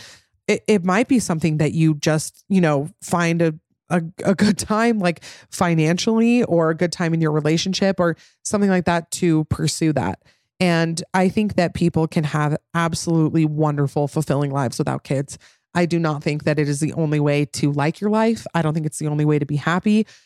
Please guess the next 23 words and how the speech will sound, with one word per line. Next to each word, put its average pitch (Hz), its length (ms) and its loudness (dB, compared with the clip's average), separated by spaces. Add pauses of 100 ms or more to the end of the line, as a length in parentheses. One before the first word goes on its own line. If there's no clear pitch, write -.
(160)
I 170 80 2
think 170 200 0
that 160 240 2 (140)
if 180 200 0
you 180 160 4
believe 156 540 2
that 151 200 0
that 156 140 0
is 151 120 0
something 151 280 -2
that 147 120 0
you 160 120 0
want, 156 520 0 (340)
then 160 340 2
it 160 160 0
will 170 220 0
absolutely 151 640 0
be 147 320 0
a 147 60 -4
happy 147 400 -4
path 139 380 -4
for 196 80 -4
you, 233 360 2